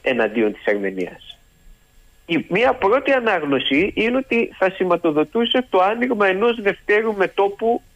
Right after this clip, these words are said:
ε, το οποίο, στον Κάφκασο, κάτι το οποίο δεν συμφέρει τη Ρωσία. Η Ρωσία βεβαίως, εάν η Αρμενία δεχτεί επίθεση αυτή τη στιγμή, ε, πρωθυπουργεύοντας του Πασινιάν, θα έχει κάθε λόγο να πει, «Ορίστε, είδατε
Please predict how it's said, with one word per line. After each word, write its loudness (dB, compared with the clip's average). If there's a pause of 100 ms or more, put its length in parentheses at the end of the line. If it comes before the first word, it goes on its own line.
(140)
ε, 2 (800)
το -4
οποίο, 2
στον 0
Κάφκασο, 2
κάτι 0
το 2
οποίο 2
δεν 0
συμφέρει 0
τη -2
Ρωσία. 2 (840)
Η 2
Ρωσία 2
βεβαίως, 0 (500)
εάν 0
η 0
Αρμενία 2
δεχτεί 0
επίθεση 0
αυτή -2
τη -2
στιγμή, -6 (560)
ε, 0
πρωθυπουργεύοντας 0
του -14
Πασινιάν, -2 (640)
θα 0
έχει 0
κάθε 2
λόγο 2
να 0
πει, 0
«Ορίστε, 2
είδατε 2